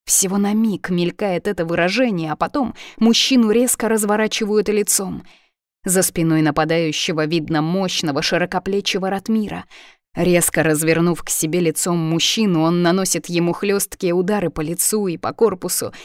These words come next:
довершает серию ударом с левой руки. Раздается неприятный хруст, и мужчина, не устояв на ногах, кубарем скатывается вниз по лестнице,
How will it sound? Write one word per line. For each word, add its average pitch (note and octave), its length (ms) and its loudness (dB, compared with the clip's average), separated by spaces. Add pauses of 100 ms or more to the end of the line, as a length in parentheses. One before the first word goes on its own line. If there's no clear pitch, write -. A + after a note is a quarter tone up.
(120)
довершает F#3+ 720 0
серию F3+ 540 2
ударом F3+ 420 0
с - 160 0
левой G3 280 0
руки. G3+ 460 -6 (500)
Раздается E3+ 760 0
неприятный E3+ 680 -2
хруст, - 540 -8 (280)
и F#3 100 0
мужчина, F3 500 2
не D#3 160 4
устояв E3 540 -2
на D#3 100 -2
ногах, F3+ 420 -2 (200)
кубарем F#3 440 0
скатывается F#3+ 760 -4
вниз G3 300 -2
по F#3+ 140 -6
лестнице, F#3+ 680 -6